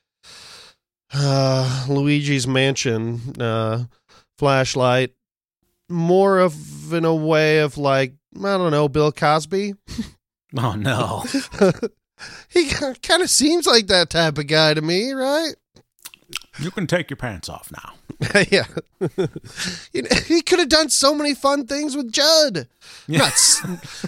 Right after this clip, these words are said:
Speaker 1: <laughs> and, uh, not sex stuff. <laughs> Sex stuff.
Speaker 2: Sex stuff. <laughs>
Speaker 1: He could have just, I don't know, danced a jig or whatever.
Speaker 2: Well, my thing is, hey, Judd, just quit looking at it.
Speaker 1: <laughs>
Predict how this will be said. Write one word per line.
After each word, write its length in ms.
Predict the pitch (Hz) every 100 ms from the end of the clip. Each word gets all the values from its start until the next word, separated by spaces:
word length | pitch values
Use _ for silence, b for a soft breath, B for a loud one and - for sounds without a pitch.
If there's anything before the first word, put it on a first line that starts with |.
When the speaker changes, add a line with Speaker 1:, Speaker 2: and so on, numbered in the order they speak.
| -
Speaker 1:
<laughs> 60 |
and, 200 | 170 202
uh, 60 | 214
not 400 | 202 220 165 -
sex 480 | - 175 160 - -
stuff. 500 | - 104 104 - - _
<laughs> 420 | - 214 135 - -
Sex 440 | - 170 123 -
stuff. 200 | - 110
Speaker 2:
Sex 340 | - 131 110 -
stuff. 540 | - 110 87 - - _
<laughs> 40 | 165 131 B B B B B B B 170 135 127 -
Speaker 1:
He 80 |
could 180 | 277 -
have 140 | 302 233
just, 280 | 262 -
I 40 | 240
don't 100 | 254
know, 240 | 160 151 196
danced 400 | 170 196 220 226
a 40 |
jig 460 | 202 233 220 160 127
or 380 | 131 131 135 165
whatever. 540 | 190 196 190 135 98 - _ _ _
Speaker 2:
Well, 100 | -
my 140 | 175 214
thing 260 | - 180
is, 240 | 160 151 -
hey, 140 | _ 208
Judd, 340 | 175 170 92 _ _ _ _ _ -
just 160 | -
quit 120 | 202
looking 240 | 156 185 107
at 220 | 82 78
it. 1300 | _ _ _ _ _ _ _ _ - - 151
Speaker 1:
<laughs> 0 | -